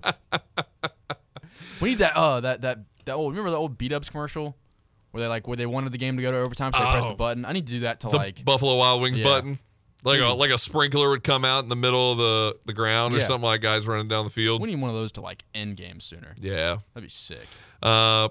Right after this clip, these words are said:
Speaker 1: but, you know, hey, they got the win. It's a, it's a big twenty-four hours, really,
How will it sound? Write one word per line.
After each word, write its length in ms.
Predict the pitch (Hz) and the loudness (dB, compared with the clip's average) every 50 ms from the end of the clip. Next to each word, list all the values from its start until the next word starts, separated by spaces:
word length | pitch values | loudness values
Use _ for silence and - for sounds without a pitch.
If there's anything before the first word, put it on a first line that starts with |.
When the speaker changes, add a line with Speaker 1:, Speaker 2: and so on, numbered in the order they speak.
| - - | 0 2
Speaker 1:
but, 240 | 165 196 202 - 175 | 4 4 4 4 2
you 80 | 180 | 2
know, 140 | 170 160 147 | 4 4 4
hey, 140 | 151 143 123 | 4 4 4
they 140 | 123 139 147 | 2 2 4
got 180 | 156 156 151 - | 4 2 2 2
the 80 | 147 | 0
win. 360 | 131 131 127 127 127 123 120 - - - - 107 | 0 2 2 4 4 2 0 -4 -8 -14 -8 -4
It's 160 | - 202 - | -4 -2 -2
a, 80 | 247 180 - | -4 -4 -4
it's 140 | - 170 - | -4 -4 -2
a 40 | 190 | 2
big 500 | 139 185 208 226 226 226 190 185 185 - _ _ _ _ _ _ _ _ _ _ | 2 4 4 4 2 0 -2 -6 -14 -20 _ _ _ _ _ _ _ _ _ _
twenty-four 800 | - - 139 147 160 175 190 190 190 175 - - 180 180 180 165 | -12 -6 0 0 2 2 2 0 -2 -2 -2 0 2 4 4 4
hours, 460 | 151 170 208 208 135 113 117 117 107 113 | 4 4 4 2 2 0 -2 -2 -4 -2
really, 460 | 127 147 202 185 139 120 120 131 | 0 2 2 2 2 2 0 -2